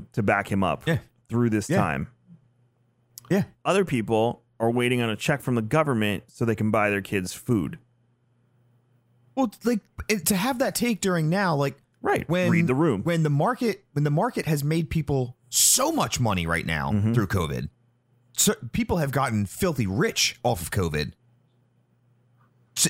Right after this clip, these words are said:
Speaker 2: yeah, to have that state of mind, like you said, where people here are just tr-, trying to figure out,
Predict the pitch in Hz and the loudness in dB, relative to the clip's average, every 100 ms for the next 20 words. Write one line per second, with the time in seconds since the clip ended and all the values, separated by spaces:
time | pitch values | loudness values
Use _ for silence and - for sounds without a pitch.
0 | - 147 123 123 160 202 196 - 170 127 | -2 -4 0 0 0 0 0 0 0 0
1 | 120 156 180 135 160 131 - 151 147 131 | 0 0 0 0 -2 -4 -2 -2 0 0
2 | 127 156 143 104 101 113 - - - - | 0 0 0 -2 -2 -2 -2 -4 -4 -2
3 | 143 131 - - 131 110 107 139 - | -2 -2 -4 -4 -2 0 2 0 -2